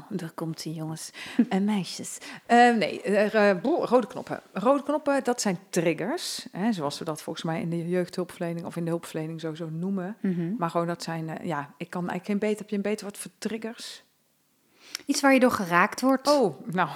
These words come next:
Speaker 1: wat, wat goed.
Speaker 2: Even heel simpel gezegd,
Speaker 1: <laughs>
Speaker 2: ja.
Speaker 1: Kwam ik even niet
Speaker 2: Iets
Speaker 1: op.
Speaker 2: wat je raakt.
Speaker 1: Ja,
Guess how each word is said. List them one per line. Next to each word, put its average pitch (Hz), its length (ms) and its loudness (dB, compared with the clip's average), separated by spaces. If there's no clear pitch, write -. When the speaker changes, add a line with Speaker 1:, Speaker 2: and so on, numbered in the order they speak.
Speaker 1:
wat, - 260 -8
wat - 180 -12
goed. - 240 -8
Speaker 2:
Even 247 300 6
heel 247 240 10
simpel 226 380 4
gezegd, 208 520 4
Speaker 1:
<laughs> 294 120 10
Speaker 2:
ja. 190 260 8
Speaker 1:
Kwam 190 180 2
ik 170 100 -6
even 156 180 0
niet 175 80 6
Speaker 2:
Iets 156 100 4
Speaker 1:
op. 247 60 0
Speaker 2:
wat 233 140 2
je 190 80 2
raakt. 220 380 2
Speaker 1:
Ja, 180 120 2